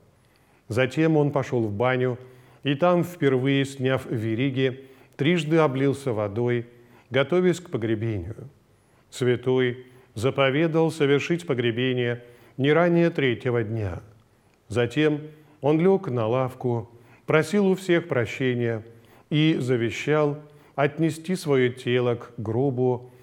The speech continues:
блаженного Василия в Покровский храм. С этими словами блаженный Иоанн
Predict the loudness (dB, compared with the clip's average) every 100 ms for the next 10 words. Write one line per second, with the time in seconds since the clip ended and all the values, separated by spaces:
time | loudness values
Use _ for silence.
0 | -20 -6 0 0 2 0 0 0 0 0
1 | -2 -4 -2 0 0 -2 -6 -18 _ -20
2 | -4 -2 0 -2 -2 -6 -6 -6 -6 -8
3 | -14 -20 _ _ _ _ -2 0 2 0
4 | 0 0 2 2 0 0 0 -2 0 0
5 | 2 0 -2 -2 -2 -4 -6